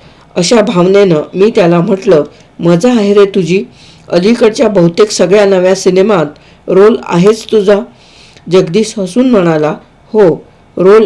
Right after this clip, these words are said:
एकच, मेकअप आणि कॉस्च्युम वेगवेगळे. कुठे थ्री पीस सूट,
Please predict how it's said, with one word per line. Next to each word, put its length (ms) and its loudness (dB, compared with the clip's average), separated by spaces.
एकच, 440 0
मेकअप 380 0
आणि 220 2
कॉस्च्युम 480 0
वेगवेगळे. 440 2
कुठे 360 0
थ्री 160 0
पीस 360 -6
सूट, 280 2